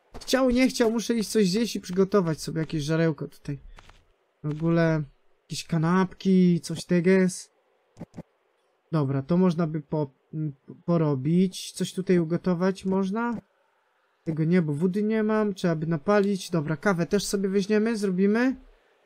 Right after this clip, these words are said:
Dobra, o, to sobie weźmiemy, rozpal ogień, pyk, pyk. I teraz tak, gotuj,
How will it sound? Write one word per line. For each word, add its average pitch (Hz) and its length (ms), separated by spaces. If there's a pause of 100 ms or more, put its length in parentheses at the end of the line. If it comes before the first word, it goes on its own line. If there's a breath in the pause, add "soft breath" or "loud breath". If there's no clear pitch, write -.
(200)
Dobra, 139 340 (220)
o, 143 260
to 202 120
sobie 180 260
weźmiemy, 214 460
rozpal 185 480
ogień, 202 580 (140)
pyk, 170 200
pyk. 220 460 (680 soft breath)
I 170 40
teraz 165 260
tak, 147 260
gotuj, 190 1400